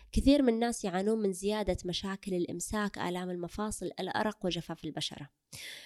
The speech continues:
وللوقاية كثروا من الأطعمة الرطبة الدافئة في هذا الفصل. في الصيف الناس تعاني من زيادة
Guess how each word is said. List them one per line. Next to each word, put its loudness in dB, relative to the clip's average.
وللوقاية 12
كثروا 6
من 6
الأطعمة 2
الرطبة 0
الدافئة 0
في 0
هذا -2
الفصل. -6
في 0
الصيف 0
الناس 0
تعاني -2
من -2
زيادة -2